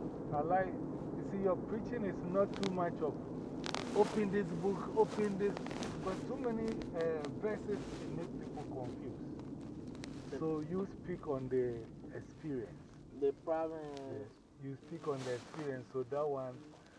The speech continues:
Speaker 1: I
Speaker 2: See,
Speaker 1: really
Speaker 2: what happens is a boss is
Speaker 1: Yeah.
Speaker 2: different from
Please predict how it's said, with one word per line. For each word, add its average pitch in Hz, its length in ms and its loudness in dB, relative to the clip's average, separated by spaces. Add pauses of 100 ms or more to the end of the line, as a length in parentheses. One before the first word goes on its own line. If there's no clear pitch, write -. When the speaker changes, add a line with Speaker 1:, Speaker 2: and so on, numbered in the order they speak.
(180)
Speaker 1:
I 123 40 2
Speaker 2:
See, 123 120 2
Speaker 1:
really 139 340 4 (440)
Speaker 2:
what 135 340 0
happens 147 640 -6 (260)
is 135 100 8
a 131 40 8 (140)
boss 147 280 6 (500)
is 120 180 -4
Speaker 1:
Yeah. 113 80 -8
Speaker 2:
different 143 460 0
from 120 280 -2